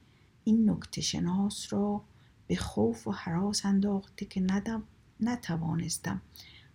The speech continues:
قدمی پیش بگذارم و احوال آن شهریار را بپرسم و آن این است که این سرگشته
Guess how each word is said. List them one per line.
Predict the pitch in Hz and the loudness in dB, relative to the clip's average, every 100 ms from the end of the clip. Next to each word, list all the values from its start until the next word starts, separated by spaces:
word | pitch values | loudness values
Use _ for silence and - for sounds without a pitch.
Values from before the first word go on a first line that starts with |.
| - | -6
قدمی | - 208 262 294 196 | 0 2 6 6 6
پیش | 160 - 165 | 2 -2 -4
بگذارم | - - - - 50 55 - - - - _ _ _ - | -6 -12 -8 -6 -6 -8 -12 -20 -20 -20 _ _ _ -20
و | - - | -18 -14
احوال | - - 247 247 247 | -12 -6 -2 0 0
آن | - 214 | 0 0
شهریار | 214 190 - - 196 214 214 | 0 -4 -8 -2 0 2 0
را | 202 | 0
بپرسم | 196 196 190 - - - - - - - - - - - | 2 2 2 -2 -12 -10 -12 -16 -20 -20 -20 -20 -14 -10
و | - | -6
آن | 233 240 247 - | -2 -2 -4 -4
این | 226 196 - | 2 2 0
است | - - - | -6 -12 -16
که | - - | -20 -8
این | 254 175 | -2 -2
سرگشته | - - - 160 165 - - 165 - - - | -2 -8 -4 -4 -4 -8 -10 -8 -10 -12 -10